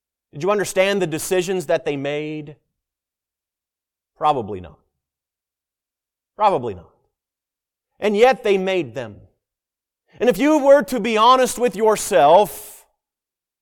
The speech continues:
the reason you didn't understand the decisions they made and the choices they made was not because they necessarily made bad choices, while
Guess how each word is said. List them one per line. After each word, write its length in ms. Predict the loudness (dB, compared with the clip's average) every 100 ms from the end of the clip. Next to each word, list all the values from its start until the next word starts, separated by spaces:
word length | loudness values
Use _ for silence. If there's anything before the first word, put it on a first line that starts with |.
| _ _ _ _ _ _ _
the 100 | -6
reason 560 | -2 -2 0 0 -2
you 120 | -2 0
didn't 300 | 0 2 -2
understand 800 | -2 -4 -6 -4 -2 0 -2 -4
the 80 |
decisions 640 | -6 -6 0 0 0 -2 0
they 160 | 0
made 400 | 0 0 0 -2
and 100 | -4
the 60 | -6
choices 520 | -2 -2 0 -6 -6
they 200 | -6 -6
made 480 | -6 -6 -6 -8 -10 _ _ _ _ -4
was 240 | -2 0
not 280 | 0 0 -2
because 680 | -6 4 6 6 4 0 0
they 180 | 0
necessarily 720 | 2 -2 -2 -4 0 0 0 0
made 300 | 0 -2 0
bad 240 | 0 0
choices, 580 | -2 -4 -4 -4 -6 -6
while 600 | -2 0 2 2 2 -2